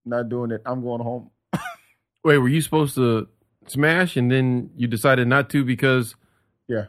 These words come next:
Speaker 2: there was a turd in the toilet?
Speaker 1: Yeah, that was hers.
Speaker 2: I, uh, I had a friend, a homegirl come through the crib.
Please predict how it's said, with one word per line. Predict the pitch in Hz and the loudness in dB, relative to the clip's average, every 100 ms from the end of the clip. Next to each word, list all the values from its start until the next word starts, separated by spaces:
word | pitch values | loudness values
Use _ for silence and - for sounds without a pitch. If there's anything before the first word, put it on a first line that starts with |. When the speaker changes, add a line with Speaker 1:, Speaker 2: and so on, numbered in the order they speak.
| - | -2
Speaker 2:
there | 120 | 0
was | 110 | 0
a | 107 | 0
turd | 139 147 147 | 2 4 4
in | 147 | 0
the | 147 | 0
toilet? | 170 170 170 135 | 0 0 -4 -4
Speaker 1:
Yeah, | 123 107 123 | -6 -2 0
that | |
was | 143 131 | 0 0
hers. | 135 117 - _ _ _ _ _ _ _ - | -2 -2 -6 _ _ _ _ _ _ _ -2
Speaker 2:
I, | 131 160 | 0 2
uh, | 156 135 - | 0 0 0
I | 139 | 0
had | 156 | -2
a | |
friend, | 127 - 131 135 139 143 _ _ _ _ _ _ _ _ _ | -2 -2 0 -2 -6 -12 _ _ _ _ _ _ _ _ _
a | 120 | -6
homegirl | 120 123 113 107 | -2 -2 0 -2
come | 117 107 | 0 -2
through | 113 | -2
the | 98 | -6
crib. | - 110 95 | -2 0 0